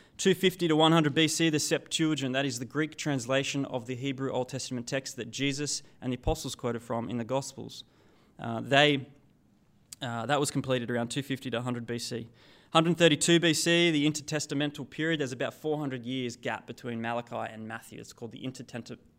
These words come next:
intertestamental period, Old Testament, inter, new. In that gap there, we had, um, Jew-, Jewish writers confirming it,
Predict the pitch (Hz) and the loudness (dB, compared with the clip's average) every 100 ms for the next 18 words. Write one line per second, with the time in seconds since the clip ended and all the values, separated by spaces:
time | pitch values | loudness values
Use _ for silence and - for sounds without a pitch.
0 | - 143 147 139 - 135 - 127 131 131 | -10 -8 -6 -8 -8 -10 -8 -8 -8 -12
1 | - 135 147 - 131 131 131 - 135 - | -12 -8 -8 -6 -8 -8 -10 -10 -10 -12
2 | _ _ 139 135 135 127 123 - 131 139 | _ _ -6 -6 -4 -6 -8 -10 -4 -4
3 | 160 - - _ _ _ _ - 170 165 | -4 -10 -20 _ _ _ _ 0 2 2
4 | 131 147 131 131 147 156 135 143 135 135 | 4 4 4 4 4 4 2 0 2 2
5 | 135 123 131 127 120 120 - - - _ | 2 2 2 2 2 0 -4 -20 -20 _
6 | _ - - 123 170 175 156 139 - 127 | _ -16 -2 4 6 6 2 -6 -6 2
7 | 170 156 147 147 170 - 139 135 156 160 | 2 4 4 4 4 0 -2 0 0 2
8 | 175 | 0